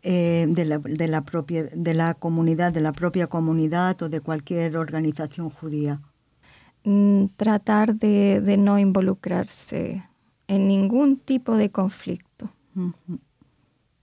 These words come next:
Speaker 2: Mantenerse al margen.
Speaker 1: ¿Pero realmente se está viviendo este conflicto?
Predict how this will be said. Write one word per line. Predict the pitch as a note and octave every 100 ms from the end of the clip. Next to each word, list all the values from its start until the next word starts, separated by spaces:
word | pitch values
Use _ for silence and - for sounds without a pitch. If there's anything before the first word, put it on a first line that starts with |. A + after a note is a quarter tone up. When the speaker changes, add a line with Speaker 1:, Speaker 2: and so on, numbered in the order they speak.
| _ -
Speaker 2:
Mantenerse | G3 F#3+ G#3 F#3+ F#3 -
al | F3
margen. | E3 F3+ F#3+ - - A3 _ _ _ _ _
Speaker 1:
¿Pero | F3+ F3+ -
realmente | F#3+ F#3 G3 G3 G3
se | G3
está | F#3+ G3
viviendo | F#3 F#3+ F#3+ F#3+ F#3+
este | F#3+ F#3+
conflicto? | - F3+ F3+ F#3+ F#3+ F#3 E3+